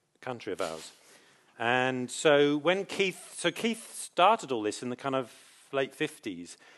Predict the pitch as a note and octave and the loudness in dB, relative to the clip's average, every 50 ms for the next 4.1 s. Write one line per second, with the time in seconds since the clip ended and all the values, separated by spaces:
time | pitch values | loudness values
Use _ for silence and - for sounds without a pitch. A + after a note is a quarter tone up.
0 | - _ - C#3+ D3+ C#3+ C#3+ B2 B2+ C3 C#3 C3+ C3+ - - - - A2+ A2+ A2+ | -18 _ -4 -4 -4 -4 -4 -6 -4 -4 -4 -4 -6 -12 -16 -14 -14 -12 -12 -10
1 | A#2 A#2 B2 C3+ C3 B2 A#2 A#2 A2+ A2 A2 - - - D#3+ D#3+ C3 A2+ A2+ G#2 | -8 -2 0 0 0 0 -4 -2 -2 -2 -4 -4 -4 -2 0 0 0 -2 -6 -8
2 | G2+ - - - - - - - D#3+ D#3+ D#3 - - - - A2+ G#2 F#2+ - _ | -8 -12 -16 -16 -14 -12 -4 0 0 0 0 -2 -12 -12 -10 -10 -12 -12 -16 _
3 | _ - - B2 A2+ G#2+ G2+ - - - B2 A#2+ A2+ A#2 B2 B2 A#2+ C#3 A#2 G2 | _ -4 -4 -4 -2 -4 -8 -10 -4 -2 -2 0 0 -2 -4 -4 -4 -6 -8 -8
4 | G2+ G2 | -10 -12